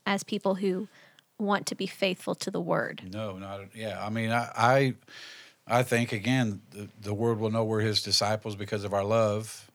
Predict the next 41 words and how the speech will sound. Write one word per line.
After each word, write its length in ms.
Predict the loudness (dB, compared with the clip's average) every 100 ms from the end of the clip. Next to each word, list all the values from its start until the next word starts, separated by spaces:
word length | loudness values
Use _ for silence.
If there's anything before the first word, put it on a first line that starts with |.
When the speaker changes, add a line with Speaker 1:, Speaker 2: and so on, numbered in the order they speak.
| _
Speaker 2:
for 200 | -4 -2
each 200 | -2 0
other, 400 | 0 -2 -6 -8 _ -20 -18 -2
not 220 | 0 0
for 160 | 0 0
our 140 | 0
hate, 340 | 0 0 0 -2
not 200 | -4 -4
for 120 | -2
what 140 | -2
we 80 | -2
protest, 680 | 0 0 0 -2 -4 -4 -6
not 160 | -6 -4
for 80 | -4
what 140 | -4
we 80 | -4
don't 260 | -4 -6 -6
like. 320 | -8 -6 -8 _ -8
And 160 | -4
so 280 | 0 2 2
I 100 | 2
think 280 | 0 -4 -2
we 160 | -4 -4
should 200 | -6 -8
spend 380 | -4 -2 -2 0
more 220 | 0 0
time 640 | 0 -2 -2 -2 -4 -8 _ _ _ _ -8
loving 640 | 0 2 2 -4 -6 -8 -12 _ -20 -20 -20 -20 -20 _
people 380 | -2 -2 -2 -6
than 220 | -4 -4
we, 140 | -6
than 220 | -4 -4 -2
we 120 | -4
do, 420 | -4 -4 -4 -6
you 100 | -6
know, 240 | -8 -10 -14 -18 -4
protesting 720 | -2 -2 -2 -2 -4 -8 -6
things 360 | -6 -6 -6
and 120 | -8 -6
so 180 | -4
forth. 360 | -4 -6 -6 -8